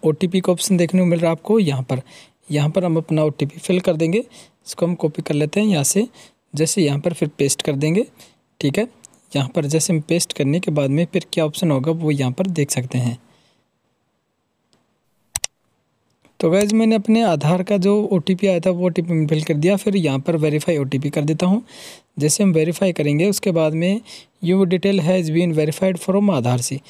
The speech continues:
वेरीफाई हो चुकी है। थोड़ा स्क्रॉल बार ऊपर करेंगे, यहाँ पर जैसे मैंने आपको बताया था फादर नेम ऑटोमेटिक फिल किया हुआ है, यहाँ पर देखने को मिल रहा है, और यहाँ पर date of birth, नाम। ठीक है, और यहाँ पर अपने मोबाइल नंबर फिल कर देंगे जिस पर हम ओटीपी ले लेंगे। ठीक है, आपका जो भी नेक्स्ट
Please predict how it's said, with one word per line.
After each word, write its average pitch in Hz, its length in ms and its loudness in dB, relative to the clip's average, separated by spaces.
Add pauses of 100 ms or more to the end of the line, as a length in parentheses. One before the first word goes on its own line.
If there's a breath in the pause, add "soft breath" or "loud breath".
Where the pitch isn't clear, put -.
(360 loud breath)
वेरीफाई 160 340 0
हो 185 80 2
चुकी 214 340 0
है। 226 120 0 (240)
थोड़ा 170 160 2
स्क्रॉल 190 300 0
बार 180 140 4
ऊपर 175 220 -2
करेंगे, 175 380 0 (540 loud breath)
यहाँ 165 180 2
पर 190 200 0
जैसे 170 280 0
मैंने 190 220 2
आपको 170 200 0
बताया 151 220 2
था 185 100 2
फादर 170 280 -2
नेम 170 220 2
ऑटोमेटिक 160 400 0
फिल 165 180 -2
किया 190 200 0
हुआ 170 200 2
है, 165 80 2
यहाँ 135 160 0
पर 139 120 -2
देखने 151 220 2
को 165 60 2
मिल 156 80 2
रहा 160 140 2
है, 208 160 0 (540 loud breath)
और 160 100 2
यहाँ 160 140 0
पर 151 120 -2
date 151 240 0
of 180 140 2
birth, 196 300 0
नाम। 139 300 2
ठीक 156 220 -4
है, - 120 -18 (500 loud breath)
और 196 140 2
यहाँ 170 260 2
पर 220 120 -2
अपने 214 280 2
मोबाइल 175 380 4
नंबर 190 200 2
फिल 196 200 0
कर 180 160 0
देंगे 170 280 0
जिस 185 180 2
पर 202 160 0
हम 185 140 2
ओटीपी 170 500 0
ले 170 140 2
लेंगे। 123 340 -2 (440 loud breath)
ठीक 160 180 -2
है, 214 40 4
आपका 208 240 0
जो 156 140 0
भी 190 140 2
नेक्स्ट 190 340 0